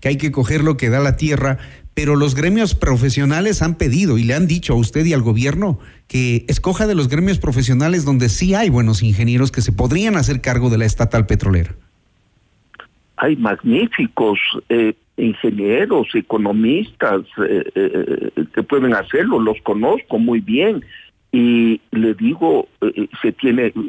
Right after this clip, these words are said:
Speaker 2: siempre se presenta una terna, ¿no? Así es que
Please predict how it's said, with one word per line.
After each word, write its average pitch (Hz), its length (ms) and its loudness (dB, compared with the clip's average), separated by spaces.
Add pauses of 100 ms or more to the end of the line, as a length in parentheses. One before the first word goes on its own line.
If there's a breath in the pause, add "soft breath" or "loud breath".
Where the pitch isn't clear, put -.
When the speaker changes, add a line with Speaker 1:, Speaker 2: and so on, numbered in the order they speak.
(100)
Speaker 2:
siempre 151 220 0
se 135 100 0
presenta 131 400 -2
una 117 180 0
terna, 170 540 -4
¿no? 110 180 -6 (400 loud breath)
Así 113 380 -2
es 220 160 -2
que 185 260 -4